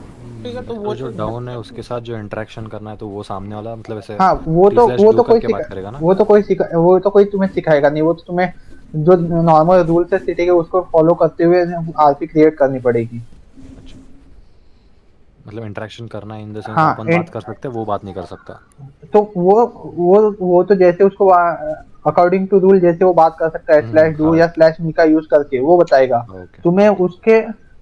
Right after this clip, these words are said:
Speaker 3: वो तो तुम जोर से पढ़ोगे नहीं, स्लैश मी में कुछ
Speaker 2: पढ़ोगे
Speaker 3: बोल रहा है
Speaker 2: नहीं,
Speaker 3: जैसे
Speaker 2: हाँ,
Speaker 3: कि
Speaker 2: पता
Speaker 3: वो
Speaker 2: है, हाँ, समझ
Speaker 3: हेड
Speaker 2: गया।
Speaker 3: इंजरी, तो जैसे उसने हेड इंजरी बोला उसी accordingly तुम अपना ट्रीटमेंट
Speaker 2: हम्म।
Speaker 3: continue करो कि क्लीनिंग
Speaker 2: हम्म, जैसे
Speaker 3: wounds
Speaker 2: कि मैं देख
Speaker 3: वगैरह।
Speaker 2: रहा हूँ आपके सर पे चोट लगी है।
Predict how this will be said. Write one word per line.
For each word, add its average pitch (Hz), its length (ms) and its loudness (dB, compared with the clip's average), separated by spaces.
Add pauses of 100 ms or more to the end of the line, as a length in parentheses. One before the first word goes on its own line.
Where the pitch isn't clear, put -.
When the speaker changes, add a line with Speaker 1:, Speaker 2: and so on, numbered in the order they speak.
(120)
Speaker 3:
वो 165 180 2
तो 190 160 2
तुम 208 220 0
जोर 185 200 4
से 214 80 0
पढ़ोगे 175 400 2
नहीं, 180 160 -10
स्लैश 160 340 0
मी 160 80 -6
में 165 100 -6
कुछ 170 120 -4
Speaker 2:
पढ़ोगे 156 140 0
Speaker 3:
बोल 151 100 4
रहा 156 80 4
है 151 60 2
Speaker 2:
नहीं, 156 100 4
Speaker 3:
जैसे 160 140 -2
Speaker 2:
हाँ, 156 60 -6
Speaker 3:
कि 170 100 -2
Speaker 2:
पता 156 80 0
Speaker 3:
वो 165 120 4
Speaker 2:
है, 165 80 -4
हाँ, - 80 -20
समझ - 200 -16
Speaker 3:
हेड 156 120 2
Speaker 2:
गया। 165 80 2
Speaker 3:
इंजरी, 156 260 2
तो 175 200 -2 (420)
जैसे 165 240 4
उसने 214 180 2
हेड 175 160 2
इंजरी 180 260 4
बोला 175 200 4
उसी 175 280 0
accordingly 175 520 2
तुम 202 140 0
अपना 196 420 0
ट्रीटमेंट 185 460 -2
Speaker 2:
हम्म। 180 80 -4
Speaker 3:
continue 165 340 0
करो 160 240 2
कि 160 220 0
क्लीनिंग 147 520 -2
Speaker 2:
हम्म, 151 120 0
जैसे 147 120 2
Speaker 3:
wounds 147 320 2
Speaker 2:
कि 151 40 -6
मैं 151 60 -6
देख 107 120 -6
Speaker 3:
वगैरह। 147 380 2
Speaker 2:
रहा 98 80 -6
हूँ 98 120 -10
आपके 95 240 -12
सर 95 160 -14
पे 98 120 -14
चोट 92 220 -14
लगी 90 220 -14
है। 90 180 -16